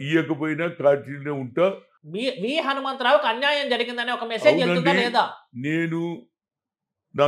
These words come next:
Speaker 1: కల్చర్ ఏంటంటే, నా పార్టీ హైకమాండ్ తోటి నేను యుద్ధం చెయ్య, నా వాదన వినిపిస్తే వరకే.
Speaker 2: మీరు యుద్ధం చేయరు, మీ కార్యకర్తలు అనుకుంటారు కదా అన్యాయం జరిగిందని.
Speaker 1: కా-, కార్యకర్తలు ఏదైనా ఉంటే, వాళ్ళ బాధలు ఉంటే ఎంఆర్ఓ ఆఫీస్కి పోతా,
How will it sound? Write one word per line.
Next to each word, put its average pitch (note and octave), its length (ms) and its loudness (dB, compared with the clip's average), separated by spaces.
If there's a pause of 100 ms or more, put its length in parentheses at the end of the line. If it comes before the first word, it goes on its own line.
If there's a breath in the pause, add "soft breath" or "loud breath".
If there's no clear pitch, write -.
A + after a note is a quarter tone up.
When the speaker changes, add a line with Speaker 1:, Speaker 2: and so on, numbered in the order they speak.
(120)
Speaker 1:
కల్చర్ D#3+ 460 4
ఏంటంటే, D#3 400 0 (120)
నా D#3 60 2 (160)
పార్టీ D#3+ 320 4 (100)
హైకమాండ్ D#3+ 580 2 (100)
తోటి D#3 200 -4 (120)
నేను E3 220 -4
యుద్ధం D3 260 -2 (120)
చెయ్య, C3 200 2 (500)
నా C#3 60 4 (160)
వాదన F3 320 8 (120)
వినిపిస్తే E3 420 -4 (100)
వరకే. C3 320 -2 (240)
Speaker 2:
మీరు A#3+ 240 -6
యుద్ధం C#4+ 280 4
చేయరు, C#4 220 6 (100)
మీ C4 80 -2 (300)
కార్యకర్తలు C#4+ 560 6
అనుకుంటారు B3+ 420 0
కదా A#3 200 0
అన్యాయం C4+ 380 -2
జరిగిందని. A#3 460 4
Speaker 1:
కా-, - 140 -8
కార్యకర్తలు G3 720 8
ఏదైనా F#3+ 260 4
ఉంటే, F#3 220 -6
వాళ్ళ F#3 160 4 (140)
బాధలు F3+ 340 4
ఉంటే F3+ 160 2 (160)
ఎంఆర్ఓ F#3 400 2
ఆఫీస్కి E3 380 -4
పోతా, F3+ 280 0